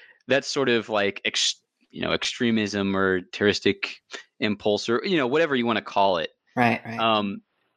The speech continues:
Speaker 2: The Weatherman
Speaker 1: was
Speaker 2: effect.
Speaker 1: y-, yeah, you know, that, that, that sort of stuff, like, people are like, "Whoa, we know what not to do." They remain around in some sort of zombie formation that shows up to terrorize people every once in a while,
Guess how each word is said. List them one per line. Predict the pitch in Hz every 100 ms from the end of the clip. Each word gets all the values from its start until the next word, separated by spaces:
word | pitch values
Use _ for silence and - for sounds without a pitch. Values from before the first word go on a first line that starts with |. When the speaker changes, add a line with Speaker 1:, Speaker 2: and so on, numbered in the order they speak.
| -
Speaker 2:
The | 131
Weatherman | 156 120 117
Speaker 1:
was | 151 165
Speaker 2:
effect. | 131 - - _ _ _ - _ _
Speaker 1:
y-, | - 139 -
yeah, | 151 110
you | 101 127 127
know, | 113
that, | 131 131
that, | 147 143
that | 156 165
sort | - 165 131
of | 110
stuff, | - 110 98 - - -
like, | 117 -
people | 143 127
are |
like, | 107 98 - - -
"Whoa, | 143
we | 117 131
know | 165
what | 110 131 120
not | 117 135
to | -
do." | 95 90 90 - - _ _
They | 123 123 120 127 -
remain | - 135 135 127 151 160
around | 127 113 113 127 120 107 98
in | 98 90
some | - 113
sort | 117
of | 104
zombie | 98 104 113 113
formation | - 120 101 104 104
that | 101
shows | 95 - 117 107
up | 107
to | -
terrorize | - 104 101 98 95
people | - 98 98
every | 92 92
once | 90 90 -
in |
a | 95
while, | 87 90 92 101